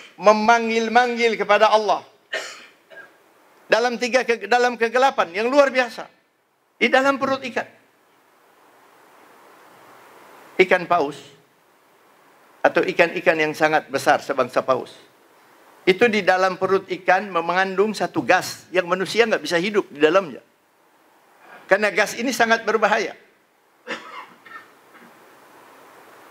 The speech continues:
Tapi subhanallah, Nabi Yunus bisa hidup dalam perut ikan. Karena dia dijaga oleh Allah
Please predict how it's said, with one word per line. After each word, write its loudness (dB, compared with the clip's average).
Tapi 0
subhanallah, -2
Nabi 2
Yunus 0
bisa -2
hidup 0
dalam 2
perut -2
ikan. -6
Karena 4
dia 4
dijaga 2
oleh 2
Allah 4